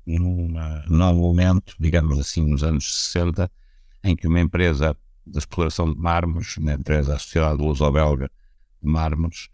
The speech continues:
na Pedreira da Herdade da Vigária, conservou e, e recolheu um conjunto de vestígios que estão hoje em dia expostos em,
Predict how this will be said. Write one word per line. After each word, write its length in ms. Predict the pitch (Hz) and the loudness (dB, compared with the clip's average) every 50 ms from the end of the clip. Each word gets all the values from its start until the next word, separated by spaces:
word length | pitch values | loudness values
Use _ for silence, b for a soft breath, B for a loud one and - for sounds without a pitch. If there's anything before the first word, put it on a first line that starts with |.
| _ _ - - - - - - | _ _ -20 -20 -20 -16 -6 0
na 320 | 82 78 76 76 78 76 | 2 2 4 4 2 0
Pedreira 460 | - - 78 82 82 85 85 82 80 71 | 0 -2 0 0 2 2 2 2 2 2
da 80 | 80 | 2
Herdade 300 | 78 76 76 82 82 73 76 | 0 2 2 0 0 0 0
da 60 | 76 | -2
Vigária, 600 | 69 82 78 76 78 78 80 78 78 80 85 - - _ - - - - - - - | -2 -2 -2 0 0 0 0 0 0 0 -2 -4 -8 _ -20 -20 -18 -18 -14 -6 -2
conservou 760 | 98 87 78 - - 90 80 71 71 78 85 85 82 76 - - _ - | -2 -2 -2 -2 -2 -2 -2 -2 -2 -2 -2 -2 -2 -4 -8 -12 _ -4
e, 160 | 78 71 67 - - - - | -2 -2 -2 -2 -6 -8 -4
e 80 | - - | -4 -6
recolheu 600 | - - - - - 69 76 82 82 82 82 - _ - - | -6 -6 -10 -6 -2 0 2 4 4 2 0 -2 _ -10 -12
um 60 | - | -8
conjunto 440 | - 78 76 71 69 80 80 71 65 | -6 -4 -4 -2 0 -2 -2 -2 -4
de 180 | - - - | -10 -18 -20
vestígios 520 | - - - - 82 82 82 80 82 76 - | -20 -12 -4 0 0 2 2 0 -2 -4 -6
que 60 | - | -8
estão 200 | - - 71 71 | -6 -4 -2 -2
hoje 180 | 73 71 73 73 | -2 -2 -2 0
em 80 | 71 | 0
dia 320 | 67 71 73 71 71 69 - - - _ _ _ _ _ _ _ _ - | 0 0 0 0 0 -2 -4 -8 -20 _ _ _ _ _ _ _ _ -20
expostos 600 | - - - - 90 85 85 82 - - - - - _ - - | -20 -8 -2 2 2 2 2 0 -2 -8 -20 -20 -20 _ -2 0
em, 380 | 80 80 78 78 73 67 71 | 2 2 2 2 0 -2 -2